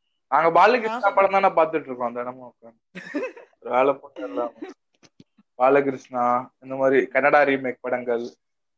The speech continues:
Speaker 1: விரும்பி பாப்பேன் நான்லாம்.
Speaker 2: ஆமா.
Speaker 1: ரொம்ப பிடிக்கும்.
Speaker 2: நான்லாம் மிஸ் பண்றேன் ப்ரோ. அந்த தெலுங்குல அந்த கிரிஞ்சு டைமே போயிடுச்சு ப்ரோ. இப்பெல்லாம் நல்ல படம் எடுக்க
Speaker 1: ஆமா.
Speaker 2: ஆரம்பிச்சாங்க.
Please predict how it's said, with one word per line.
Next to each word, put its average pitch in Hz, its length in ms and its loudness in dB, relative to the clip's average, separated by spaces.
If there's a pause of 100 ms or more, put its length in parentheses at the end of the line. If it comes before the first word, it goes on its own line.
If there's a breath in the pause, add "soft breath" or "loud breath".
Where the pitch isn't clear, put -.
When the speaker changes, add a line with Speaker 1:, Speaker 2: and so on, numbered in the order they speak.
(140)
Speaker 1:
விரும்பி 190 360 2
பாப்பேன் 151 380 0
நான்லாம். 117 320 0
Speaker 2:
ஆமா. - 420 -20
Speaker 1:
ரொம்ப 156 240 -2
பிடிக்கும். - 360 -20 (720)
Speaker 2:
நான்லாம் 220 240 -8
மிஸ் 240 260 -18
பண்றேன் 277 280 -10
ப்ரோ. 185 100 -14
அந்த 165 200 -18
தெலுங்குல 233 320 -14
அந்த 180 320 -12
கிரிஞ்சு 214 640 -14
டைமே 180 420 -16
போயிடுச்சு 175 360 -16
ப்ரோ. 131 240 -18
இப்பெல்லாம் 143 300 -14
நல்ல 165 260 -10
படம் 151 200 -10
எடுக்க 135 200 0
Speaker 1:
ஆமா. 151 360 6
Speaker 2:
ஆரம்பிச்சாங்க. 180 560 -2